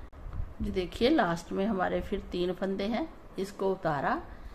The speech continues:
और ऊपर से फंदा घुमाया और एक उल्टा बुन लिया। अब हमारी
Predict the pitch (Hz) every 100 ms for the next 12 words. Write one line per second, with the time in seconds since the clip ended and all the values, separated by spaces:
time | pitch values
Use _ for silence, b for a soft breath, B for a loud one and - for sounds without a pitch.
0 | B B B - 202 185 196 196 190 185
1 | 190 180 180 180 175 170 156 - 175 -
2 | 196 190 160 - 226 370 - - 170 165
3 | - - - - - - - - B B
4 | B B - 214 247 247 208 180 180